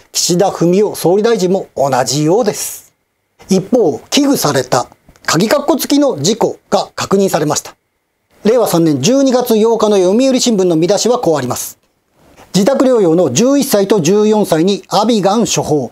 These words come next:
専門家極めて不適切。経緯検証を。」自宅療養の患者さんにアビガンを渡していたというニュース、実はこの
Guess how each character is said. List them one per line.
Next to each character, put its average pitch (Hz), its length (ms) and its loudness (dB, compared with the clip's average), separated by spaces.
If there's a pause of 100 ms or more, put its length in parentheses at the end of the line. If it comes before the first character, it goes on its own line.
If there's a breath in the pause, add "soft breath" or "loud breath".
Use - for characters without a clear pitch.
(160 loud breath)
専 220 220 0
門 214 140 0
家 190 120 0
極 233 280 0
め 240 140 0
て 233 140 0
不 - 140 -16
適 - 180 -4
切。 - 260 -14 (160 soft breath)
経 240 200 0
緯 135 260 -2
検 170 280 0
証 160 200 -2
を。」 139 360 -4 (680 loud breath)
自 202 140 0
宅 311 260 2
療 311 200 2
養 196 140 2
の 131 100 -2
患 208 260 0
者 226 60 0
さ 226 140 0
ん 220 40 0
に 208 220 0
ア 226 140 0
ビ 277 160 0
ガ 202 100 2
ン 175 80 2
を 190 160 2
渡 180 340 0
し 226 60 -8
て 233 160 0
い 220 60 -4
た 233 100 2
と 208 80 -2
い 165 80 0
う 147 80 -2
ニ 190 100 0
ュ - 20 2
ー - 140 -10
ス、 - 240 -16
実 254 200 0
は - 80 0
こ 226 120 0
の 202 80 0